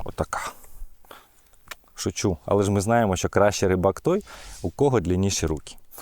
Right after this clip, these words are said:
Насправді, друга рибка була на сімнадцять кілограм. Жалко, що ви цього не застали, але я поділюся з вами своїм архівом.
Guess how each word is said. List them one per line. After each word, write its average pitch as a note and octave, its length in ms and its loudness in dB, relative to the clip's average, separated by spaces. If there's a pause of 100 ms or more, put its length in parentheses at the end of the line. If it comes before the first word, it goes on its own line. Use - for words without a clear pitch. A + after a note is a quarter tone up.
(240)
Насправді, C3 420 2
друга A#2+ 280 2
рибка B2 260 0
була F#2 280 2
на F#2 380 0
сімнадцять F2+ 540 -2
кілограм. A2 480 0 (800)
Жалко, G#2 340 2
що G2 180 -2
ви G2+ 100 2
цього A#2 220 -2
не B2+ 100 0
застали, B3+ 460 -2
але D#3 260 2
я C3+ 120 4
поділюся G#2 540 0
з F2+ 40 2
вами G#2 340 2 (240)
своїм F#2+ 440 -2 (380)
архівом. D#2 520 -4